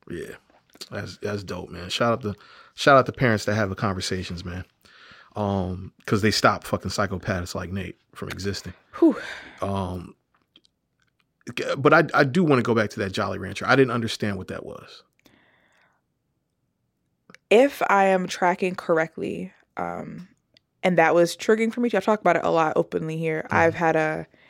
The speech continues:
Speaker 2: it wasn't my mom, my dad, or my siblings, but it was someone close to me,
Speaker 1: Mm-hmm.
Speaker 2: um, who lived with me at one point who was an addict.
Speaker 1: Got it.
Speaker 2: Um, motor skills were not a thing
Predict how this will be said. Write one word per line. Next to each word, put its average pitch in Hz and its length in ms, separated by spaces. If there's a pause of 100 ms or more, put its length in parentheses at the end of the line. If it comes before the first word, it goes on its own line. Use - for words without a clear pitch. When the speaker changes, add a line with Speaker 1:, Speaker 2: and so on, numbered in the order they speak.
Speaker 2:
it 196 80
wasn't 208 260
my 196 120
mom, 170 300
my 165 120
dad, 165 240
or 156 40
my 151 100
siblings, 156 520
but - 340 (320)
it 156 100
was 160 180
someone 160 260
close 160 280
to - 80
me, 151 280
Speaker 1:
Mm-hmm. 95 220 (240)
Speaker 2:
um, 156 180
who 160 200
lived 165 240
with 160 120
me 160 120
at 143 120
one 151 140
point 151 280
who 160 220
was 156 160
an 147 80
addict. - 380 (260)
Speaker 1:
Got 85 220
it. - 40 (200)
Speaker 2:
Um, 160 440 (2250)
motor 196 320
skills 175 360
were 170 80
not 165 180
a 160 60
thing 165 300